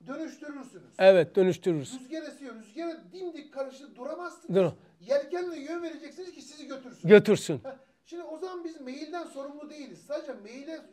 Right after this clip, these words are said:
Speaker 1: yön vermeliyiz.
Speaker 2: Evet. Meyil öyle bir şey ki fıtratı asliyedir. Fıtratı seniye değildir.
Speaker 1: Evet.
Speaker 2: Fıtratı selimedir. Fıtrat, o, o yirmi dokuzuncu sözde anlatır bunu. Meyil böyle.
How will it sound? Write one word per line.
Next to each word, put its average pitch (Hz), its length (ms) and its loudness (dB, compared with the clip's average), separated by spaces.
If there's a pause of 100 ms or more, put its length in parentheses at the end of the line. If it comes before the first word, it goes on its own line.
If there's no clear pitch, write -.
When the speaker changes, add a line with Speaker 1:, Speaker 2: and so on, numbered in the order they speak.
Speaker 1:
yön 240 460 -12
vermeliyiz. 160 760 -12 (160)
Speaker 2:
Evet. 151 180 -8 (640)
Meyil 175 340 6
öyle 160 260 2
bir 143 40 -6
şey - 220 -6
ki 117 260 -4 (380)
fıtratı - 760 -2 (120)
asliyedir. 147 1000 0 (680)
Fıtratı 208 460 -4
seniye 175 520 0
değildir. 156 640 0
Speaker 1:
Evet. 175 120 -20 (520)
Speaker 2:
Fıtratı 220 480 -4
selimedir. 147 960 0 (500)
Fıtrat, - 500 -4
o, 139 360 -8
o 151 80 -10
yirmi 156 340 -4
dokuzuncu 151 300 -4
sözde 143 300 -2
anlatır 135 460 -2
bunu. 151 300 -10 (500)
Meyil 156 420 2
böyle. 135 440 -8